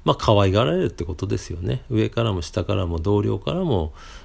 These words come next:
慕われるということですよね。えー、気持ちは持ってるけど、口にしないのが日本の文化ですけれども、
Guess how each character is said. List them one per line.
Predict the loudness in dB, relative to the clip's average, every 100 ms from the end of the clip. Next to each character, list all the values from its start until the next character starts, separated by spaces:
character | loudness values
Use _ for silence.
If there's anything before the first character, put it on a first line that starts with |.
| -6
慕 | -2 2 2
わ | 2
れ | 0
る | -2
と | -2
い |
う | -4
こ | -8
と | -8
で | -10
す | -8
よ | -6
ね。 | -6 -8 -10
え | -4 -4 -4
ー、 | 0
気 | 4
持 | 4 4
ち | 2
は | 2
持 | 0
っ | 2
て | 4
る | 6
け | 4
ど、 | 2
口 | -2 -2 2
に | 4
し | 2 2
な | 2
い |
の | 2
が | 2
日 | 4
本 | 4 2
の |
文 | 2 0 0
化 | -2
で | -4
す | -4
け | -6
れ |
ど | -2
も、 | 2 0